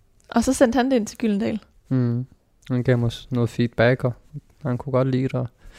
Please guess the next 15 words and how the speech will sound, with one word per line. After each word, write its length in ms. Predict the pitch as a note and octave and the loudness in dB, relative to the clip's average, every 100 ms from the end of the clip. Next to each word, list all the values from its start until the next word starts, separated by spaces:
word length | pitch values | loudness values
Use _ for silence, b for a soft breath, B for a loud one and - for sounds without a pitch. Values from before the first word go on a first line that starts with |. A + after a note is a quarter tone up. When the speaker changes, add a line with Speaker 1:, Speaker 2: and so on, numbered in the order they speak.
| B B B | B B B
Speaker 2:
han 120 | A#2+ | 0
var 80 | B2 | 4
meget 220 | B2 C#3 | 4 4
begejstret. 540 | D3+ C#3 C#3 C#3 C3+ B2+ _ _ _ _ _ - C3 | 2 0 -2 -2 -8 -10 _ _ _ _ _ -8 -2
Øh. 420 | B2 B2 A#2+ B2 B2 _ _ _ _ _ _ _ B B | 0 0 -2 -6 -12 _ _ _ _ _ _ _ B B
Speaker 1:
Det 120 | - | 4
er 40 | |
jo 60 | G#3+ | 6
en 80 | G#3+ | 6
helt 220 | D4+ B3 | 4 4
anden 220 | G3 A3+ | 2 0
type 260 | - G#3+ G3 | 0 0 2
litteratur, 600 | F#3+ G3 E3+ - A#3+ F3+ | 2 0 -2 0 2 2
du 180 | - | 0
har, 120 | G#3 | -2